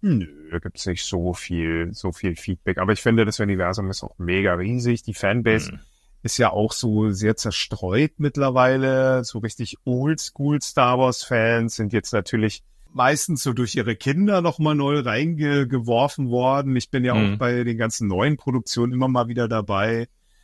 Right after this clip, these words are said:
Speaker 1: Young Jedi Adventures und wie sie alle heißen, da ist ja dann auch i-,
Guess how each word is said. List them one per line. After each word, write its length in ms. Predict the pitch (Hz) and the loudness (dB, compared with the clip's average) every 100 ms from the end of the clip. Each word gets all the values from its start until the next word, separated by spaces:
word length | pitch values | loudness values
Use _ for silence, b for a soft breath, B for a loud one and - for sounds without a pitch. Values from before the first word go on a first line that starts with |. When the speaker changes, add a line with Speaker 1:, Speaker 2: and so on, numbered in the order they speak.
| _ _ - | _ _ -4
Speaker 1:
Young 420 | 110 110 123 113 | 0 2 2 0
Jedi 460 | 127 120 120 120 104 | 2 2 4 2 -2
Adventures 680 | 110 - 123 - 120 113 | -4 -2 0 2 0 -2
und 140 | 120 110 | -6 -8
wie 80 | |
sie 160 | 113 117 | -4 0
alle 220 | 98 110 | 0 0
heißen, 460 | 98 107 120 123 107 | 0 -2 -2 -4 -4
da 120 | 104 | -4
ist 160 | 104 117 | -2 -2
ja 60 | |
dann 160 | 101 90 | 0 2
auch 160 | 101 | 0
i-, 160 | - 117 | 0 -4